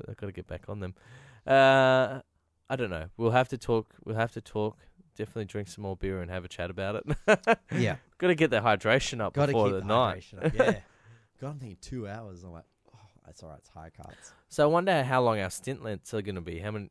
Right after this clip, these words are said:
Speaker 1: how mu-, how much fuel, uh, they go through.
Speaker 2: Well, when, 'cause I've been watching some endurance karting racing, right? <coughs>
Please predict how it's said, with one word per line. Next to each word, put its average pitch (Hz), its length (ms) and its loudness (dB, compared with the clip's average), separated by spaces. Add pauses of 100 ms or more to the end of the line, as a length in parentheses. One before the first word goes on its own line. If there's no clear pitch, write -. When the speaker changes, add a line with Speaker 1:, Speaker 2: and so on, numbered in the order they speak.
Speaker 1:
how 107 60 -8
mu-, 101 120 -6
how 107 280 -8
much 104 300 -10
fuel, 110 560 -4 (680)
uh, 92 200 -8
they 92 140 -2
go 85 220 -6
through. - 300 -14
Speaker 2:
Well, 180 400 -8 (320)
when, 190 260 -4
'cause 214 240 -4
I've 220 180 -2
been 151 200 0
watching 139 400 0
some 117 180 -4
endurance 107 400 -2
karting 120 400 -2
racing, 92 280 -10
right? 92 240 -8 (480)
<coughs> - 100 -2